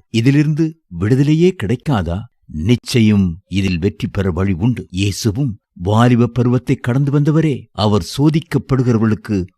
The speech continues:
உதவி செய்ய வல்லவராய் உள்ளார். எபிரேயர் இரண்டு பதினெட்டு. எனவே நாம் இரக்கத்தை பெறவும்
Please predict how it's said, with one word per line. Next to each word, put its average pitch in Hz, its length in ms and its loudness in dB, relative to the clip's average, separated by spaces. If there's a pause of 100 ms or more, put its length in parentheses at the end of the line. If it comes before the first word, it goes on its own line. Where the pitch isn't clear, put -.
(140)
உதவி 110 320 0
செய்ய 98 280 0
வல்லவராய் 107 540 0
உள்ளார். 80 440 -6
எபிரேயர் 90 520 -4
இரண்டு 98 340 -4
பதினெட்டு. 120 520 -8 (120)
எனவே 117 520 4
நாம் 95 320 -2
இரக்கத்தை 107 500 -2
பெறவும் 127 400 -4